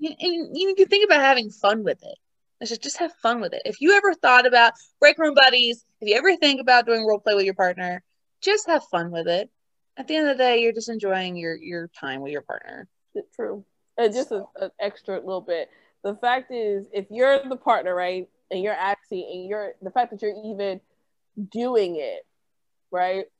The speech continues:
Speaker 1: Mm-hmm.
Speaker 2: we're happy.
Speaker 1: Right.
Speaker 2: We're happy about that. Just the fact that you're even trying, okay? So there is not gonna be a right way. It's the fact that I love you, I have deep feelings for you,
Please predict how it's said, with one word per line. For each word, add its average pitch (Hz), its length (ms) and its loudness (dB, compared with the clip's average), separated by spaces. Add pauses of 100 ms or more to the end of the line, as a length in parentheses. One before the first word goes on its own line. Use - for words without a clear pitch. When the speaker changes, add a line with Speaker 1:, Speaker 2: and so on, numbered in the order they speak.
(320)
Speaker 1:
Mm-hmm. 220 380 -10
Speaker 2:
we're 247 180 6
happy. 214 640 -4 (880)
Speaker 1:
Right. 180 180 2
Speaker 2:
We're 226 120 2
happy 190 440 -10
about 120 360 -10
that. 107 280 -10
Just 202 160 -6
the 202 100 -8
fact 185 220 -6
that 196 200 -12
you're 185 120 -8
even 175 460 -8 (800)
trying, 165 880 -4 (340)
okay? 170 480 -8
So 160 540 -8 (400)
there 196 200 -4
is 208 180 -2
not 196 220 -2
gonna 190 180 -6
be 185 200 -8
a 170 120 -4
right 170 360 -4
way. 165 280 -4
It's 185 120 -12
the 202 60 -14
fact 180 260 -8
that 165 260 -8 (220)
I 190 180 0
love 185 380 -4
you, 185 300 -6
I 180 80 -4
have 175 220 -12
deep 185 260 -14
feelings 190 380 -6
for 196 80 -12
you, 180 420 -8